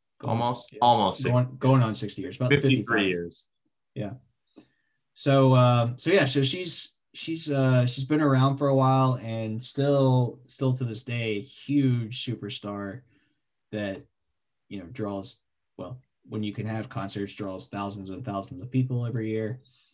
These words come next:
Speaker 2: And really, really is just a huge, huge star that I think expands even just beyond country music. I mean, Dolly Parton's done a lot of great things.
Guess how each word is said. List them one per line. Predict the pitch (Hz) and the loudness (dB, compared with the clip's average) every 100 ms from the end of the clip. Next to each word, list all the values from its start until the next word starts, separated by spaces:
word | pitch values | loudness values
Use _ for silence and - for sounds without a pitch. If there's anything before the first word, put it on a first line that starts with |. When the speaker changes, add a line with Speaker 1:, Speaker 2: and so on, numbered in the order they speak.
| _ _ _ _ _ - | _ _ _ _ _ -14
Speaker 2:
And | 98 95 95 - | -10 -10 -12 -12
really, | 107 127 117 107 104 101 - - | 0 2 2 2 0 -4 -8 -8
really | 107 107 98 | -4 -2 -4
is | 92 | -6
just | 98 - | -10 -10
a | |
huge, | 95 104 98 95 123 - - _ _ _ _ _ _ _ - 135 _ _ _ | -8 -4 -4 -4 -8 -14 -16 _ _ _ _ _ _ _ -20 -20 _ _ _
huge | - - - 247 196 | -12 -10 -2 -2 0
star | - 147 135 | 4 6 6
that | 120 | 6
I | |
think | 123 127 - | 2 0 -2
expands | 104 - 127 123 120 | -6 2 4 4 4
even | 117 107 | 0 -2
just | 101 | -4
beyond | 101 98 104 101 95 92 - _ | -4 -2 -2 -2 -4 -8 -16 _
country | - 101 - | -8 -8 -8
music. | 90 87 - - | -10 -10 -10 -12
I | |
mean, | 95 92 90 - | -12 -12 -14 -8
Dolly | 120 117 | -2 -2
Parton's | - 104 95 | -2 -4 -6
done | 90 95 | -8 -10
a | |
lot | 87 92 | -8 -10
of | 90 - | -12 -12
great | 90 85 | -12 -12
things. | - 90 90 87 - | -12 -12 -12 -10 -10